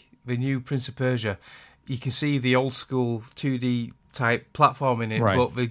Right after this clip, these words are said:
Speaker 1: the new graphics on it, it just looks so good. I wonder if that'll be a full price game. Do you, what do you think? Do you think it'll be a, a full seventy, seventy dollars, seventy pound game?
Speaker 2: Uh, I, I wanna say, like, forty
Speaker 1: I
Speaker 2: would
Speaker 1: hope
Speaker 2: be,
Speaker 1: so.
Speaker 2: like,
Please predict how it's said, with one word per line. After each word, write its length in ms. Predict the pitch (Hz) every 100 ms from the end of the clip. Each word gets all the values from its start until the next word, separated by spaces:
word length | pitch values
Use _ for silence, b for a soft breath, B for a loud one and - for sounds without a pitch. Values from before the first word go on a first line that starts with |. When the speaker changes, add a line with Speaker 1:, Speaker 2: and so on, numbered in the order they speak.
| 113
Speaker 1:
the 120 | 120
new 220 | 117 139
graphics 480 | 131 131 131 135 117
on 100 | 110
it, 160 | 110 - B B -
it 100 | 120
just 200 | 139 -
looks 180 | 127 -
so 180 | 127 107
good. 240 | 117 107 B B B
I 60 | 139
wonder 200 | 214 254
if 120 | 240
that'll 160 | 233 165
be 160 | 175
a 40 | 160
full 200 | 175 151
price 280 | - 139 -
game. 220 | 170 196
Do 40 | 123
you, 80 | 127
what 180 | 160
do 40 | 139
you 60 |
think? 280 | 135 185 - - _
Do 80 | 139
you 20 |
think 140 | 147 143
it'll 80 |
be 140 | 131 135
a, 80 | 123 -
a 60 | 127
full 200 | 151 143
seventy, 400 | - 135 127 127
seventy 300 | - 139 120
dollars, 360 | 127 135 135 127
seventy 240 | 139 117
pound 260 | 120 135 131
game? 180 | 143 156 _ _ _ b b b b b -
Speaker 2:
Uh, 360 | 160 175 175 156 B B B
I, 120 | 160 131 - B B B B -
I 60 |
wanna 320 | 120 117 220 269
say, 380 | - 156 143 -
like, 160 | 113 95
forty 560 | - 104 120 151 202 - -
Speaker 1:
I 80 | 120
Speaker 2:
would 80 | 127
Speaker 1:
hope 100 | 208
Speaker 2:
be, 120 | 113
Speaker 1:
so. 180 | 110 110
Speaker 2:
like, 300 | 110 95 -